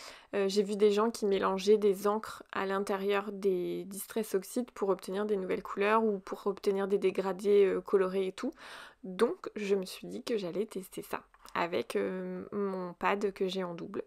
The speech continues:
Voilà, donc, euh, rien n'est... Voilà, c'est vraiment pas grave. <laughs> Donc là, je sais pas si je vous l'avais déjà montré, je pense que oui, mais ça date de il y a longtemps, donc je vous réexplique un petit peu. Donc, euh, ça, c'est mon nuancier spécial, euh, voilà, j'ai un carnet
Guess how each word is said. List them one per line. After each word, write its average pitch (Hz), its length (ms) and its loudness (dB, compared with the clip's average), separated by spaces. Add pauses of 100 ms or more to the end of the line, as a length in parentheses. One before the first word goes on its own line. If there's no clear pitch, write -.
Voilà, 185 320 0
donc, 185 400 -8
euh, 202 320 0 (100)
rien 220 160 2
n'est... 190 460 -2
Voilà, 185 240 0
c'est - 240 -8
vraiment 226 360 -2
pas 202 140 -2
grave. 160 320 -6
<laughs> - 920 -2 (320)
Donc 233 140 2
là, 277 240 10
je 247 120 2
sais 220 160 0
pas 240 140 2
si 240 180 -4
je 226 120 -4
vous 208 40 -6
l'avais 202 280 4
déjà 208 240 0
montré, 196 280 0
je 226 120 4
pense 262 360 -2
que - 120 0
oui, 208 560 -2
mais 190 420 -2
ça 196 160 -2
date 196 280 -2
de 214 140 0
il 185 120 -6
y 196 80 2
a 196 80 0
longtemps, 202 340 -4
donc 202 160 -4
je 190 100 -6
vous 202 120 -4
réexplique 214 480 0
un 208 80 0
petit - 180 -10
peu. 262 160 -2 (400)
Donc, 202 220 0
euh, - 120 2
ça, 247 220 2
c'est 254 180 0
mon 208 280 0
nuancier 226 500 0
spécial, 233 760 0
euh, 196 200 0
voilà, 185 240 0
j'ai 196 100 -2
un 196 100 2
carnet 208 380 2